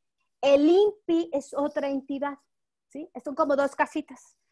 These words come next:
La Secretaría de Economía una, la Secretaría de Relaciones Exteriores otra, el impi es otra. Esta se encarga del registro de, eh, marcas o patentes.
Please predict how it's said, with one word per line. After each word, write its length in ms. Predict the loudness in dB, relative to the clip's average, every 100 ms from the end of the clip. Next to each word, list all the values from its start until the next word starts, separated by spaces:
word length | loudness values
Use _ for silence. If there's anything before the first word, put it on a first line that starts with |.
| _
La 100 | -8
Secretaría 400 | -6 -4 -2 0
de 80 | 0
Economía 480 | 0 -2 -4 -6 -6
una, 280 | -4 -4 -4
la 120 | -6
Secretaría 400 | -8 -8 -4 -2
de 40 | 0
Relaciones 400 | -2 -6 -14 -16
Exteriores 460 | -12 -6 -6 -4
otra, 340 | -4 0 0 -2 _ _ _ -4
el 220 | 0 2
impi 400 | 0 0 -4 -4
es 200 | -6 -6
otra. 280 | -6 -6 -6
Esta 180 | -8 -12
se 140 | -12
encarga 500 | -12 -8 -6 -4 -4
del 220 | -6 -8
registro 840 | -6 -8 -8 -8 -10 -10 -12 -12 -14 _ _
de, 460 | -6 -4 -4 -6 -12
eh, 160 | -8 -6
marcas 640 | -4 -6 -6 -6 -6 -8
o 120 | -14 -10
patentes. 840 | -10 -6 -6 -6 -10 -12 -14